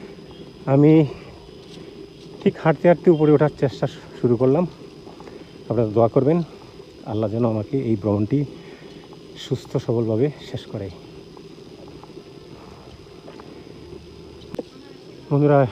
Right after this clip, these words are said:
পাহাড় থেকে আপনাদেরকে যে ভিউটা দেখাচ্ছি, ঠিক এদিক দিয়ে রাস্তাটি শুরু করে সোজা ওদিক দিয়ে চলে যেতে হবে। যদি আপনারা আলীকদম কিংবা লামা ওদিকটায় যান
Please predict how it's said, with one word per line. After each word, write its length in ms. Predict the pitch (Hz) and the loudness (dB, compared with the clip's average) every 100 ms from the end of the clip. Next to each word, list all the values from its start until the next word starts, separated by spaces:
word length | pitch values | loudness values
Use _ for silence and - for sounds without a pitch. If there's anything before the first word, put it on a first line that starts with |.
| - - | -4 0
পাহাড় 280 | 143 170 175 | 4 4 2
থেকে 440 | 165 139 151 143 190 - - - - - - - - - - - - - - - | -2 0 2 2 0 -12 -18 -16 -16 -18 -20 -20 -20 -20 -20 -20 -20 -20 -20 -10
আপনাদেরকে 580 | 135 131 127 131 156 | -4 0 2 2 2
যে 140 | 139 139 | 0 0
ভিউটা 320 | 113 117 131 | 0 0 0
দেখাচ্ছি, 680 | 110 - 123 - - 113 135 - - - - - - - - - - - - - - - - - | -4 -8 -12 -8 -2 0 -2 -6 -20 -20 -20 -20 -20 -20 -20 -20 -20 -20 -20 -20 -20 -20 -20 -2
ঠিক 120 | 139 - - 160 | -2 -2 -6 -2
এদিক 280 | 151 156 | 0 0
দিয়ে 160 | 143 151 | 4 4
রাস্তাটি 380 | 143 - 165 160 | 4 0 -4 -4
শুরু 260 | - 143 | -4 -2
করে 240 | 143 127 120 - - - - - - - - | 0 -2 -2 -8 -20 -20 -20 -20 -20 -20 -18
সোজা 340 | - 185 185 175 | 0 4 8 8
ওদিক 300 | 156 143 123 | 8 4 4
দিয়ে 260 | 156 180 - - - - - - | 4 4 -2 -16 -20 -20 -10 4
চলে 160 | 147 139 | 6 6
যেতে 180 | 127 | 4
হবে। 340 | 123 123 156 180 | 2 4 2 2
যদি 240 | 123 113 | 4 6
আপনারা 300 | 110 120 120 | 4 4 4
আলীকদম 460 | 113 120 127 143 160 - - - | 4 4 4 4 2 -4 -12 -2
কিংবা 240 | 107 98 | 0 2
লামা 340 | 104 104 127 151 - - - - | 4 6 6 2 -8 -18 -4 2
ওদিকটায় 340 | 107 - 123 | 2 4 4
যান 220 | 107 135 | 6 2